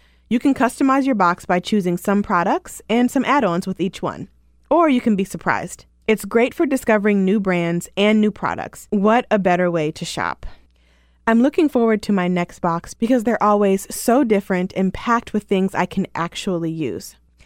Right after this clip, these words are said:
I like to share the items in my box with my eleven-year-old. She's really into skincare these days. We recently got a clay mask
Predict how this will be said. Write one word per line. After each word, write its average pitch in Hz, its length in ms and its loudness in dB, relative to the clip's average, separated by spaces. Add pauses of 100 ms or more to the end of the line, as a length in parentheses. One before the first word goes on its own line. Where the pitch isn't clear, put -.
(220)
I 233 80 4
like 269 200 0
to 320 100 2
share 226 240 2
the 214 120 2
items 190 380 0
in 196 140 0
my 180 120 0
box 175 300 -2
with 190 140 -2
my 175 180 0
eleven-year-old. 165 720 -4 (220)
She's 226 280 0
really 233 380 2
into 190 220 -2
skincare 180 520 -2
these 160 220 -6
days. 131 400 -4 (460)
We 214 100 0
recently 277 380 0
got 220 260 0
a 180 80 -2
clay 226 380 2
mask 180 640 0